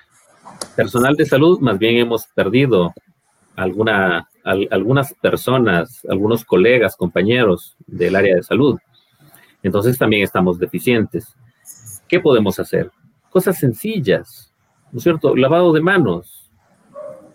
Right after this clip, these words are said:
usar la mascarilla, ya es bastante. Con eso estoy contribuyendo. No va a haber hospital en una nueva oleada. De eso tengan la plena seguridad, que ya lo vivimos previamente. Entonces, cosas sencillas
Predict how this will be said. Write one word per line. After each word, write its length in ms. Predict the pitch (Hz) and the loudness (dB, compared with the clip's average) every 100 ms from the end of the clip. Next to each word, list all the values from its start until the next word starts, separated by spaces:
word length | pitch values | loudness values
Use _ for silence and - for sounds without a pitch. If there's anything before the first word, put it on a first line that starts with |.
| _ _ | _ _
usar 300 | 123 180 190 | -2 0 2
la 80 | 185 | 2
mascarilla, 680 | 160 160 160 202 135 82 - | 0 2 2 2 2 0 -4
ya 220 | 123 160 | -2 0
es 100 | 175 | 2
bastante. 720 | 143 113 - 170 113 - 98 - | 0 -2 0 0 0 -2 -10 -4
Con 160 | - 170 | 0 2
eso 220 | 202 - | 0 -2
estoy 180 | 131 113 | -2 0
contribuyendo. 840 | 95 90 90 85 85 80 - - - _ - - - _ | -2 0 -2 -2 -4 -6 -12 -20 -20 _ -20 -20 -20 _
No 160 | 135 156 | 0 2
va 80 | 156 | 4
a 20 | |
haber 180 | 151 151 | 4 4
hospital 720 | 139 - - - 104 90 82 - _ | 0 -8 -6 -2 2 2 -2 -10 _
en 160 | - 98 | -8 -6
una 160 | 98 92 | -4 -2
nueva 220 | 98 98 | 0 2
oleada. 580 | 92 95 95 87 87 _ | 2 2 0 -2 -6 _
De 260 | - 92 107 | -10 0 2
eso 260 | 113 135 - | 2 -2 -2
tengan 280 | 101 110 | -2 0
la 100 | 104 | 0
plena 240 | 90 101 107 | 0 -2 -2
seguridad, 420 | - 90 120 139 - | 0 2 4 2 -2
que 160 | 120 | -4
ya 140 | 113 151 | 0 2
lo 80 | 180 | 2
vivimos 460 | 123 151 214 120 | 2 4 2 0
previamente. 640 | - 92 87 80 80 - _ _ _ _ - | 0 0 0 -2 -10 -20 _ _ _ _ -14
Entonces, 480 | - 110 127 131 - _ _ _ _ _ _ _ - - | -4 -2 0 -2 -4 _ _ _ _ _ _ _ -20 -4
cosas 280 | 143 147 147 | 0 0 0
sencillas 640 | 135 135 151 160 151 | -2 0 0 0 -2